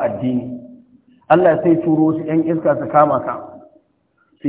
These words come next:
ta dukan ka kuma sai, sai an kai musu miliyan ɗari biyu. Kuma suna danno zagi ana kai haƙu-, "Ku yi haƙuri, yalla bai." Ba haka ake ciki ba? Fitina. Ba ta nan an shiga ciki, sai dai da hali. Muna roƙon Allah ka nuna mana ƙarshen fitina.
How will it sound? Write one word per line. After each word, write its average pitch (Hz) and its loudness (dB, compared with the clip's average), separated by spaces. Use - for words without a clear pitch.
ta 170 0
dukan 156 0
ka 147 -6
kuma 160 -2
sai, 151 -6
sai 151 -4
an 143 0
kai 156 -6
musu 147 -4
miliyan 123 0
ɗari 117 -4
biyu. 117 -4
Kuma 202 2
suna 170 4
danno 151 2
zagi 160 4
ana 147 0
kai 143 -2
haƙu-, 143 -2
"Ku 131 -4
yi 151 2
haƙuri, 147 0
yalla 131 0
bai." 127 -8
Ba 139 6
haka 170 2
ake 170 0
ciki 165 -2
ba? 170 2
Fitina. 160 -2
Ba 120 0
ta 139 -2
nan 151 -2
an 156 -2
shiga 123 -6
ciki, 131 -10
sai 156 -4
dai 156 2
da 117 -4
hali. 117 -8
Muna 170 0
roƙon 151 -2
Allah 160 2
ka 131 -6
nuna 139 0
mana 131 -2
ƙarshen 127 -8
fitina. 110 -12